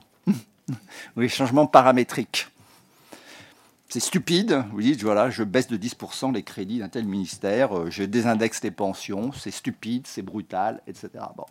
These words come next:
c'est la première méthode. Et puis vous avez les méthodes intelligentes, fondées sur l'évaluation socio-économique, l'évaluation des politiques publiques, la concertation, et cetera. Si je regarde ce qui s'est passé en France depuis dix ans,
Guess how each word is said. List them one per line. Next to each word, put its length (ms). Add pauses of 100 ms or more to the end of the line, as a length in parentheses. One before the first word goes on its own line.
c'est 100
la 60
première 240
méthode. 340 (140)
Et 60
puis 120
vous 140
avez 160
les 60
méthodes 320
intelligentes, 680 (520)
fondées 460
sur 200
l'évaluation 720
socio-économique, 880
l'évaluation 480
des 100
politiques 320
publiques, 460
la 100
concertation, 800
et 60
cetera. 420 (420)
Si 320
je 140
regarde 400
ce 100
qui 180
s'est 140
passé 340
en 100
France 260
depuis 260
dix 340
ans, 140